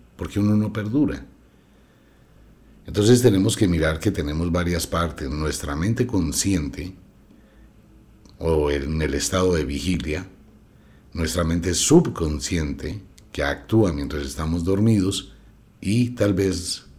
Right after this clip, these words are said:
y una especie de archivo espiritual que perdura por un tiempo mientras lo olvidamos después de la muerte. Y todo esto habrá sido en vano si usted no hizo nada por usted mismo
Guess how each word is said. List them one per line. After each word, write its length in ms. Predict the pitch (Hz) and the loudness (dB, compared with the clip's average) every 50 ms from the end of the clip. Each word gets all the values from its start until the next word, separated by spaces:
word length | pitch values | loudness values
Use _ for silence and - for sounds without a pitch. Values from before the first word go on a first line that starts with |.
| - - - - - - - - | -20 -20 -20 -20 -20 -20 -8 4
y 80 | 110 123 | 8 10
una 140 | 139 156 160 | 10 12 10
especie 460 | 147 - - 165 139 - 135 147 143 | 10 8 8 8 8 8 8 8 8
de 100 | 117 98 | 8 8
archivo 460 | 90 82 82 - - - 131 127 131 | 6 4 0 0 4 6 8 10 10
espiritual 760 | 127 127 127 143 139 135 123 - 127 120 123 127 120 120 - - | 8 8 6 4 4 4 4 4 4 4 4 2 0 -2 -4 4
que 140 | - 151 151 | 6 8 8
perdura 680 | 151 156 147 139 131 131 127 113 95 107 123 123 - - - - | 10 10 8 8 8 6 6 6 6 4 2 -2 -6 -12 -18 -10
por 200 | - 82 73 73 | -6 -4 -2 0
un 240 | 90 101 107 101 92 | 2 2 2 2 2
tiempo 400 | - 123 123 110 104 90 107 101 | 6 6 6 6 6 2 2 2
mientras 520 | 95 92 85 76 73 71 - 73 73 71 | 2 2 0 0 -2 -4 -6 -6 -6 -6
lo 140 | 69 76 73 | -4 -4 -4
olvidamos 540 | 73 71 64 65 71 76 82 90 87 90 78 | -2 -2 -4 -4 -2 -2 -2 0 0 0 -2
después 340 | - - - - 85 76 71 | -2 -6 -8 -8 -8 -8 -6
de 80 | 71 | -6
la 100 | 67 69 | -6 -6
muerte. 340 | 64 62 62 58 - - - - - | -6 -8 -10 -12 -14 -16 -20 -14 -8
Y 100 | - 92 | -6 8
todo 240 | - 151 170 175 151 | 10 12 12 12 10
esto 180 | 127 - - 127 | 10 8 8 6
habrá 460 | 113 101 104 104 110 104 - - - - - - - - - - - | 6 6 6 4 2 -2 -4 -10 -18 -20 -20 -20 -20 -20 -20 -20 -20
sido 640 | - - - - 113 113 110 107 101 104 101 101 - - - - - - - - - _ - - | -14 -10 -2 0 2 2 4 4 4 2 0 -4 -8 -16 -20 -20 -20 -20 -20 -20 -20 _ -20 -16
en 320 | - - 76 78 80 82 82 | -10 -8 -4 -2 -2 0 2
vano 460 | 95 113 127 127 127 135 127 131 - - - - - - | 2 2 4 4 4 4 4 0 -4 -10 -16 -20 -16 -12
si 160 | - - 80 | -8 -4 -4
usted 300 | 76 - - - 92 90 | -4 -4 -2 -2 -2 0
no 180 | 95 92 92 | 0 0 0
hizo 280 | 92 87 85 - 95 92 | 0 -2 -2 -2 -2 -2
nada 360 | 92 92 90 90 82 80 78 | -2 -2 -2 -2 -4 -6 -8
por 160 | - 73 64 | -10 -10 -8
usted 260 | 65 64 64 - 82 78 | -8 -10 -8 -8 -6 -6
mismo 460 | 76 76 71 67 69 73 78 82 | -6 -6 -6 -8 -8 -10 -10 -12